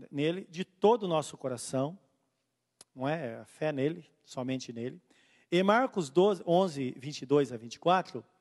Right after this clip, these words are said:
quero que você leia para que tenha uma definição clara e bíblica, que é importante ter um respaldo sobre aquilo que nós falamos, que você não vai esquecer. Porque se lançamos uma ideia, nós acabamos esquecendo, mas a palavra de Deus não.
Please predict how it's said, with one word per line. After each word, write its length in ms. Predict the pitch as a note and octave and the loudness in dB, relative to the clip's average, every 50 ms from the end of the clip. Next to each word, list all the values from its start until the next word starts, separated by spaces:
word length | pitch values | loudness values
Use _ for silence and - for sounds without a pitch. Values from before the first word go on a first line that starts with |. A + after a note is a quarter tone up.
| _ _ - | _ _ -2
quero 140 | - A3 A3+ | 0 0 0
que 60 | G3+ | 0
você 220 | G3 D#3 - D3+ | -4 -4 -2 0
leia 200 | C#3 D3+ F3 F#3+ | 4 4 4 4
para 140 | F3+ F3 D#3+ | 2 -2 -6
que 260 | - D#3+ - - - _ _ | -6 -8 -12 -12 -14 _ _
tenha 120 | - F3+ | 2 2
uma 40 | F3 | 2
definição 540 | D#3+ D3 - - D3+ C3 - - D#3+ D3+ C3+ | 0 -2 -8 -8 -12 -10 -6 -6 -6 -6 -4
clara 340 | - D3 D#3 E3 F3 E3 D3+ | 0 2 4 4 4 2 0
e 80 | C#3+ | -4
bíblica, 500 | C3+ D#3 G3+ A3 E3 C3 A#2 - A2+ G2+ _ _ _ _ _ _ _ _ _ - | -2 0 0 0 0 -4 -8 -10 -14 -18 _ _ _ _ _ _ _ _ _ 0
que 80 | - | 0
é 20 | F3+ | 0
importante 380 | F3+ - E3+ D3+ - - G#3 F#3 | 2 2 0 2 2 2 2 2
ter 100 | G#3+ G3+ | 2 0
um 80 | G3 | 2
respaldo 520 | D#3+ F3 F3 - - - - F#3+ G3 F#3 D#3+ | 0 0 -2 -2 -2 4 4 4 4 4 0
sobre 200 | - E3 D3 C#3+ | -6 -6 -6 -4
aquilo 180 | - - E3 | -2 -4 -4
que 80 | D3 - | -4 -4
nós 200 | D3 C#3 B2 - | -6 -6 -6 -4
falamos, 500 | - C#3+ E3 G3+ A3 G3 C#3+ - - - _ _ _ _ _ _ _ _ _ _ _ | 0 4 6 6 4 4 -2 -10 -14 -20 _ _ _ _ _ _ _ _ _ _ _
que 100 | - F#3+ | -4 -2
você 160 | F3+ - A3 | -2 0 0
não 80 | A3 G#3 | 0 2
vai 140 | F#3 G3 G3 | 2 2 2
esquecer. 520 | F3+ - G#3+ F#3 - - E3+ E3 C#3 - - - _ _ _ _ _ _ _ _ _ _ _ _ _ _ _ _ _ _ _ _ _ _ _ _ _ _ _ _ _ _ _ _ _ _ _ _ _ _ _ | 2 0 -4 -2 2 4 4 4 4 0 -6 -20 _ _ _ _ _ _ _ _ _ _ _ _ _ _ _ _ _ _ _ _ _ _ _ _ _ _ _ _ _ _ _ _ _ _ _ _ _ _ _
Porque 220 | _ _ - G3+ G3 | _ _ 2 2 2
se 120 | - A3 | 4 4
lançamos 600 | G#3+ G#3 G3 F3+ D#3+ - - G3 F#3+ F#3+ F#3 D#3 | 4 4 4 2 -2 -2 0 2 2 2 2 0
uma 140 | D#3+ F3 E3 | 2 2 4
ideia, 420 | E3 D#3 D#3+ F3 G3 A3 A3+ A3+ | 4 4 4 6 6 4 2 0
nós 200 | A3+ G#3 G3+ G3 | -2 -2 -2 -2
acabamos 360 | F3+ F#3 F#3 F3+ F3+ F#3 F#3+ F#3+ | 0 2 2 4 4 2 0 -2
esquecendo, 520 | - - G#3+ F3+ - - F#3 E3+ D#3+ D3+ | -2 0 -2 0 0 0 0 0 0 0
mas 220 | D3 D3 D3 C#3+ | 0 0 0 0
a 80 | C#3 D3+ | -2 -4
palavra 380 | - D3+ D3 D3+ E3 D#3+ D#3 D#3+ | -2 0 2 2 2 0 -2 -6
de 80 | C#3+ | -4
Deus 260 | C3+ D3+ F3 F#3 F3+ | 0 2 2 2 2
não. 240 | E3 E3 D3 B2+ G#2 | 0 0 0 0 -2